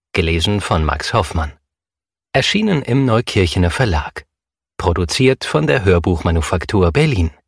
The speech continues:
Für Carla.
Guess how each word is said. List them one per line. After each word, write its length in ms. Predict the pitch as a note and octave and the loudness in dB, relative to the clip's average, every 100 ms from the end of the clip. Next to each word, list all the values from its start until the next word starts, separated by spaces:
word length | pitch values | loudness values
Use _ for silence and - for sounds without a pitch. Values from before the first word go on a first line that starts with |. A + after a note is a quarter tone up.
| _ _ _ _ _ _ _ _ _ _ _ _ _ _ _ _ _ _ _ _ _ _ _ _ _ _ _ _ _ _ | _ _ _ _ _ _ _ _ _ _ _ _ _ _ _ _ _ _ _ _ _ _ _ _ _ _ _ _ _ _
Für 240 | - F3+ - | 0 0 2
Carla. 560 | B2 F#2+ D2+ - - | 0 0 -2 -4 -10